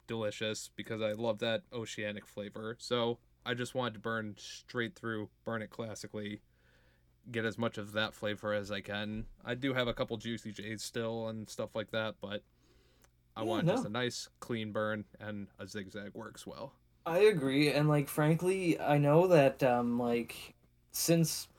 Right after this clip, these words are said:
Speaker 2: I talk about it all the time and how stupidly annoying it is that flavored papers aren't legal here, right? To buy,
Speaker 1: Right.
Speaker 2: like, to sell in, like, to,
Speaker 1: Yeah.
Speaker 2: like, sell in stores in Nova Scotia. You can own them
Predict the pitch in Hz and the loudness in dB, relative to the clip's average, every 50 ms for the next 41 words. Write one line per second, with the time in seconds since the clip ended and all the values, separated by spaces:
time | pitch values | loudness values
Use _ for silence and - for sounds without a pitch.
0 | _ _ _ _ _ _ - 156 156 165 156 156 151 147 147 139 135 131 123 123 | _ _ _ _ _ _ -2 2 6 6 6 6 8 6 6 6 6 4 2 2
1 | 127 120 135 123 123 120 117 117 120 117 117 117 - _ _ _ _ _ _ _ | 2 0 0 0 0 -2 -2 0 0 0 0 0 -6 _ _ _ _ _ _ _
2 | _ _ _ - - - - - - 160 160 143 143 127 123 123 117 117 117 120 | _ _ _ -2 2 2 2 4 6 6 6 6 6 2 2 2 2 2 2 2
3 | 117 117 113 113 117 117 117 117 117 117 120 117 - - - 123 127 123 120 117 | 0 2 2 0 0 0 2 2 2 2 0 -2 -6 -8 -4 0 2 6 6 6
4 | 113 - - - _ _ _ _ _ _ _ _ - - 151 143 120 127 123 - | 6 4 0 -10 _ _ _ _ _ _ _ _ 2 4 4 4 4 0 -4 -2
5 | 143 135 123 - 113 117 113 120 117 113 113 104 123 127 117 113 110 110 110 - | -2 -2 -2 -2 -4 -6 -2 -2 -2 -4 -2 -2 -2 0 0 0 -2 -2 -6 -6
6 | - - 117 131 - - _ _ _ _ _ _ _ _ _ _ - 165 175 147 | -2 -2 -2 -2 -2 -6 _ _ _ _ _ _ _ _ _ _ 6 10 10 10
7 | 131 117 107 - 151 143 123 - 175 185 151 - 190 131 110 107 - - _ _ | 10 8 6 6 4 4 6 6 4 4 10 10 10 10 10 6 0 -10 _ _
8 | - 160 156 139 131 120 117 _ - 139 131 127 120 - 151 139 131 123 120 - | 6 6 6 6 4 0 -4 _ 2 2 2 2 6 6 8 8 8 6 4 6
9 | - 143 131 131 127 127 - - 143 123 123 127 151 156 151 - - - 147 147 | 6 8 8 8 4 2 2 4 6 8 8 8 6 4 2 -2 -2 2 4 6
10 | 143 135 131 131 - - 143 143 151 160 185 180 226 202 202 196 185 156 123 117 | 6 4 4 2 2 0 0 4 2 2 4 4 6 6 6 6 6 4 4 2
11 | 117 123 147 | 0 0 -4